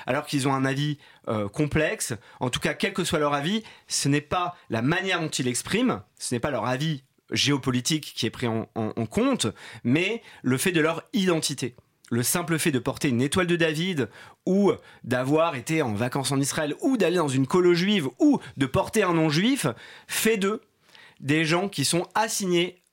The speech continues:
à devoir se positionner sur cette question, et ils en souffrent beaucoup à l'université, mais aussi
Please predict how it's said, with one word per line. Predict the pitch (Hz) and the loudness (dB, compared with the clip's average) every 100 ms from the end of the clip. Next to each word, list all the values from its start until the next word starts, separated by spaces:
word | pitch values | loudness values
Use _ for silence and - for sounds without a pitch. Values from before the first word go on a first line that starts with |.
| _ - | _ -2
à | 160 160 | -2 -2
devoir | 127 226 208 185 185 | 0 2 4 2 2
se | 170 | -4
positionner | 147 151 139 147 147 | 0 0 2 0 0
sur | 143 | -2
cette | 131 139 | -4 -4
question, | - 120 - 135 165 - - - - | -4 -4 -2 -2 -2 -10 -20 -20 -2
et | 156 | 0
ils | 156 135 | 2 0
en | 135 | 0
souffrent | - 165 - - | -2 -2 -4 -10
beaucoup | 123 151 165 - 175 196 - _ _ _ | 0 0 0 -2 -2 -2 -14 _ _ _
à | 147 156 | -4 -2
l'université, | 151 147 - 147 165 - | -2 -2 -2 0 -2 -2
mais | 123 | -2
aussi | 117 - 156 | 0 -2 -4